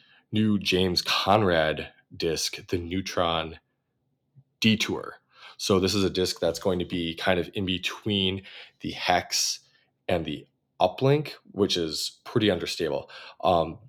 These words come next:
the numbers on this are five five minus two one. Um, there's videos of James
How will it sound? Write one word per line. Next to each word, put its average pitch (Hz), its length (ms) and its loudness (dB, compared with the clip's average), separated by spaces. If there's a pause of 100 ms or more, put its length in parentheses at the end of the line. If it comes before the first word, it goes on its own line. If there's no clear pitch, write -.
(120)
the 95 140 -4
numbers 90 280 0
on 82 160 2
this 85 220 -2
are 78 100 -2
five 80 340 2
five 78 360 0
minus 78 360 -6
two 80 520 -8 (100)
one. 90 540 0 (120)
Um, 80 280 4
there's 85 200 -2
videos 120 360 2
of 82 120 -6
James 85 540 -2